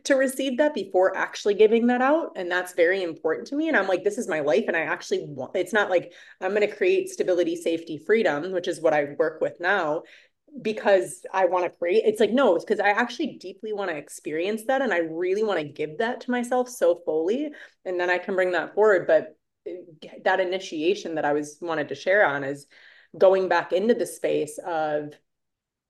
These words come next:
yeah, like, it was almost like, 'cause I was doing so much work with trauma and healing and stuff, like, I had this, like,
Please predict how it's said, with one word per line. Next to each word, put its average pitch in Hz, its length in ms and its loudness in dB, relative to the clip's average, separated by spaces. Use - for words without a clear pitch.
yeah, 220 260 2
like, 170 320 0
it 202 200 -4
was 214 120 2
almost 240 400 4
like, 185 320 2
'cause 190 140 -6
I 196 80 4
was 190 160 -4
doing 180 320 -2
so 180 260 -2
much 175 280 -6
work 165 240 2
with 160 160 -2
trauma 151 340 -4
and 165 260 -6
healing 175 320 -6
and 156 120 -8
stuff, 165 260 -4
like, 160 140 -2
I 147 100 2
had 170 260 2
this, - 200 -4
like, 147 260 -2